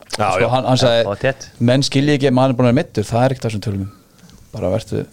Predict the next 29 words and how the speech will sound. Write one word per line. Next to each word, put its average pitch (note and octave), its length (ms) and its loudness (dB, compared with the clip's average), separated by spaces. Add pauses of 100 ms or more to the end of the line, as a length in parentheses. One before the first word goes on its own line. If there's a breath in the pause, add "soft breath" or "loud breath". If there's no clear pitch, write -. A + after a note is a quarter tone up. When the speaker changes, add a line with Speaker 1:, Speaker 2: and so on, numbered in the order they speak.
Speaker 2:
fit.“ - 360 -4 (880 loud breath)
Speaker 1:
Hvað, D3+ 320 0
Sverrir F3 300 0
Páll F3+ 180 -2
Hjaltesteð, C#3 560 -2
yfir D3 300 0
undir D3 160 -4
fimm D#3 160 -2
mörk? - 240 -6 (1200 loud breath)
Speaker 3:
Yfir, B2+ 260 0 (160)
ég G#2+ 100 -4
ætla G#2 120 -8
að - 20 -10
segja A#2 160 -2
hann A2 80 0
endi A2 140 -4
með G#2+ 100 -6
svona A2+ 160 -8
sjö. A#2+ 300 -4 (1120 loud breath)
Speaker 2:
Undir. B2 220 0 (640 loud breath)
Speaker 1:
Já. D#2+ 160 -12 (1400 loud breath)
Það A#2 160 0
er B2 80 0
bara G#2+ 100 -2
svoleiðis, G#2+ 320 -6
Speaker 2:
Það, G#2+ 260 2
það, G#2+ 260 4
Speaker 1:
eh, G#2+ 180 0
Speaker 2:
það, A#2 280 -4